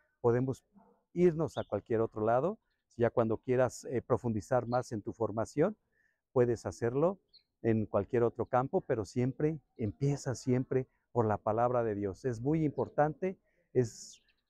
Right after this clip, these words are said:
una de las, eh, revelaciones públicas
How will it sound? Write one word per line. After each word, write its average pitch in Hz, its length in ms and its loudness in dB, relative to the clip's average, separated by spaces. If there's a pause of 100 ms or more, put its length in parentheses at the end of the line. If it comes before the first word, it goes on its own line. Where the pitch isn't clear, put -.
(100)
una 175 500 0
de 131 220 -6
las, - 580 -4
eh, 135 240 0
revelaciones 127 1120 0 (320)
públicas 170 800 0